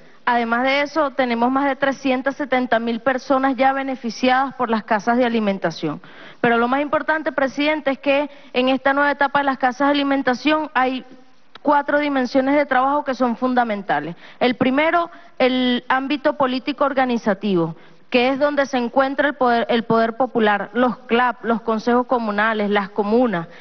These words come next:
los comités de trabajo de los consejos comunales, las brigadas del movimiento Somos Venezuela. Y al mismo tiempo eso nos permite, presidente, fortalecer la organización en la comunidad.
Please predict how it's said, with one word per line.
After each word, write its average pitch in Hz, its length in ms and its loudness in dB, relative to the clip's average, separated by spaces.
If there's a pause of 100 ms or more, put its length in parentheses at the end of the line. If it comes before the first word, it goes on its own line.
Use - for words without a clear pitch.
(140)
los 233 180 0
comités 233 420 0
de 247 80 0
trabajo 240 320 2
de 269 60 0
los 262 120 -2
consejos 220 360 0
comunales, 220 520 0
las 226 160 2
brigadas 220 360 2
del 277 100 -2
movimiento 214 560 0
Somos 262 340 0
Venezuela. 233 560 0 (440)
Y 254 140 2
al 247 100 0
mismo 262 300 0
tiempo 302 340 0
eso 285 160 0
nos 277 120 0
permite, 285 380 -2
presidente, 277 760 0 (220)
fortalecer 247 800 0
la 269 180 2
organización 240 720 -2
en 262 100 2
la 240 100 2
comunidad. 185 580 0